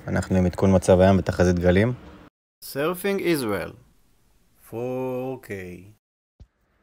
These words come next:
אז חברים, ים, אה, נמוך מאוד, יש לנו הבוקר גלים של עשרה סנטימטרים בלחץ. אין כרגע רוח והשמיים מעוננים. אז, אה, היום ומחר בבוקר לא צפויים לנו גלים.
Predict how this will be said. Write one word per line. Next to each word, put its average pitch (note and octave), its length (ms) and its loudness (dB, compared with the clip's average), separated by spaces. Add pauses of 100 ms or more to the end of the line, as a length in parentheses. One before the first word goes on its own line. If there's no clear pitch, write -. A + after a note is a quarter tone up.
(120)
אז G2+ 200 -8
חברים, A2 580 2
ים, A2+ 340 2
אה, G2+ 240 6
נמוך G2 420 0
מאוד, G2 280 4
יש G2 180 0
לנו G2 200 4
הבוקר G2 520 4 (580)
גלים F#2+ 320 4
של F#2+ 220 4
עשרה F#2+ 360 6
סנטימטרים F#2 680 2
בלחץ. F#2+ 760 4 (760)
אין G#2 160 -8
כרגע F#2+ 420 2
רוח G#2+ 520 4
והשמיים F#2 800 2
מעוננים. F2+ 540 0 (800)
אז, G2 320 -6
אה, G2 160 2
היום G#2+ 260 2
ומחר G#2+ 420 2
בבוקר G2+ 480 4
לא G2+ 140 6
צפויים G#2 320 2
לנו F#2 260 2
גלים. G2+ 460 2